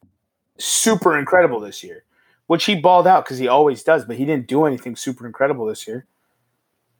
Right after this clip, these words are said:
Not enough to stop a dude from, you know, who's Defensive Player of the Year from also winning the M V P.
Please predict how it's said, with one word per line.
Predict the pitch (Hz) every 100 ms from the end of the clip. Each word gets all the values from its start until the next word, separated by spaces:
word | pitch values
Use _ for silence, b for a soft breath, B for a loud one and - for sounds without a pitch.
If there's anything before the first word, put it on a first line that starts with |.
| _ _ _ _ _ _ _ - - _ -
Not | 160 170
enough | 170 160
to | -
stop | 135 - 147 147
a | 135
dude | 123 147 135 -
from, | 131 113 - _ _ _
you | 147 - _ _ - 147
know, | 127 113
who's | 143 123
Defensive | 123 151 151 127
Player | 139 135
of | 123
the |
Year | 127
from | 127 113
also | 104 113 131
winning | 117 117
the | 107
M | 104
V | 101
P. | 98 127 120